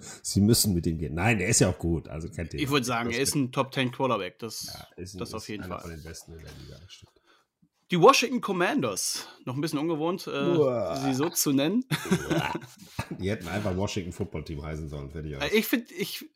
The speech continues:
Speaker 2: je öfter ich es höre, desto mehr kann ich mich mit den Commanders anfreunden. Ich find's eigentlich ganz cool.
Speaker 1: <laughs>
Speaker 2: Aber die Quarterback-Situation ist nicht cool. Da haben sie Taylor Heinicke und dahinter,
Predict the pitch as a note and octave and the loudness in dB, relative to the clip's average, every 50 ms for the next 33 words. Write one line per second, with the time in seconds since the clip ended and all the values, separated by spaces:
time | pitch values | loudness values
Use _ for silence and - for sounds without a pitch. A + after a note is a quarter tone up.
0 | _ _ - D#3+ E3+ D3+ D#3+ D#3 - F#3+ F#3 - G3+ G3 F3+ F3 - E3+ - - | _ _ -2 2 6 6 6 6 6 2 0 2 2 2 2 0 -2 -2 0 0
1 | E3 E3+ E3 D#3+ - - D3 C#3+ C#3 C3 C3 C3 C#3+ D3 - D3 C#3 C#3+ D3 C#3+ | 0 0 0 0 0 0 0 0 2 2 2 0 0 0 0 0 0 0 0 0
2 | C3 B2+ - - C#3+ B2 C#3+ C3 B2+ B2 - C3 A#2+ A#2 A#2+ C3 C3 B2 A#2+ - | -2 -4 -6 -8 -6 -2 -2 -2 -2 -2 0 0 0 2 2 0 -2 -4 -6 -6
3 | - D#3 D#3+ - - F#2 - G#2 - - C3 B2 A#2+ B2 B2+ B2+ A#2+ A#2 - - | -8 -8 -8 -6 -8 -8 -6 -6 -8 -6 -6 -6 -6 -6 -6 -6 -8 -8 -8 -6
4 | - C#3 A#2+ A2+ B2+ D3+ - - - - - _ - C#3+ - - - - - - | -6 -4 -2 -4 -4 -4 -6 -8 -8 -8 -12 _ -14 -14 -14 -16 -20 -20 -20 -20
5 | - - - - - - _ - - _ - D3 - - _ _ _ _ _ - | -20 -20 -20 -20 -20 -20 _ -20 -20 _ -8 -8 -8 -8 _ _ _ _ _ -4
6 | - C3+ C#3+ D3+ E3 D#3+ D#3 D#3 D3 - - G#3+ A#3 G3+ D#3 C#3 C#3 C#3 B2+ C#3+ | 0 0 4 6 6 6 6 4 0 4 6 8 8 8 8 6 4 2 2 2
7 | C3 A#2+ - C3 B2 B2 A#2 B2 A#2+ - - - B2 A2 G#2 G#2 A2+ A#2+ B2 C3+ | 2 2 2 0 0 0 -2 -4 -8 -8 -4 -4 -2 -2 -2 -4 -4 -2 0 2
8 | D3+ E3 D#3 D3 D#3 D#3 D#3 D3+ C#3 C#3 D3+ F#3 G3+ - A3 A3 A#3+ A#3 - _ | 2 0 0 -2 0 2 2 2 2 0 0 0 -2 -4 -2 -2 -2 -2 -4 _
9 | _ - _ _ _ _ _ _ _ _ _ _ _ _ _ _ - D#3+ E3 F3+ | _ -20 _ _ _ _ _ _ _ _ _ _ _ _ _ _ 0 2 2 2
10 | F3 - E3+ D#3+ C#3+ D3 D#3+ F3 E3+ E3 D#3+ E3 E3+ E3+ E3 | 2 4 4 4 4 4 2 2 2 2 2 4 2 2 0